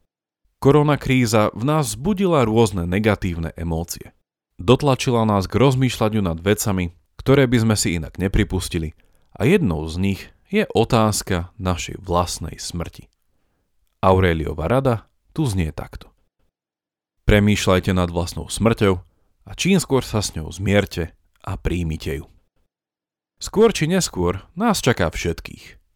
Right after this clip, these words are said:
a to od dňa nášho narodenia. Môžeme to zmeniť? Je skutočnosť našej smrteľnosti v našich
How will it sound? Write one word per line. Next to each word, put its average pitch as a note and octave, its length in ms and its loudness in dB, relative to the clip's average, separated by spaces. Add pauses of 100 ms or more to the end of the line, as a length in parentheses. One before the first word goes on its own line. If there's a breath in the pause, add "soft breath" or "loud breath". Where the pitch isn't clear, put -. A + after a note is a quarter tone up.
(180)
a G2+ 80 2
to - 80 -4
od - 320 -2
dňa A2+ 400 2
nášho D#2+ 400 -4
narodenia. D#2+ 640 -6 (720)
Môžeme F2+ 400 0
to - 160 -10
zmeniť? A#2+ 480 -2 (560)
Je A2+ 80 4
skutočnosť D#3+ 720 0
našej G#2 320 0
smrteľnosti G2+ 720 0
v E2+ 160 -4
našich E2 240 -6